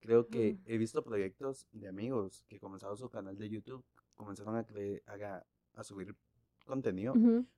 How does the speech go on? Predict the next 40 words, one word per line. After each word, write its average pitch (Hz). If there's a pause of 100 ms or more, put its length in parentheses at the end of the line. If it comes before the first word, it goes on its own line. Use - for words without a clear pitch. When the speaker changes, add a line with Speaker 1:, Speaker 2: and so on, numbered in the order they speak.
Speaker 1:
contenido 101
buenísimo, 147
Speaker 2:
<laughs> -
Speaker 1:
donde 110
yo 110
diría, 131
"Yo 123
quisiera 143
ser 127
así", 147 (300)
y 107
por 104
un 113
video 123
o 101
dos 113
que 113
no 104
tuvieron 107
vistas 113
se 113
dieron 98
por -
Speaker 2:
No 233
se 226
Speaker 1:
vencidos. 220
Speaker 2:
desanima, 208 (160)
sí. -
Speaker 1:
Ajá, 107
y 120
creo 120
que 107
esto 117
va 101
para 113
todas 98
las 90
artes, 92
¿verdad? 92
Speaker 2:
Sí, 240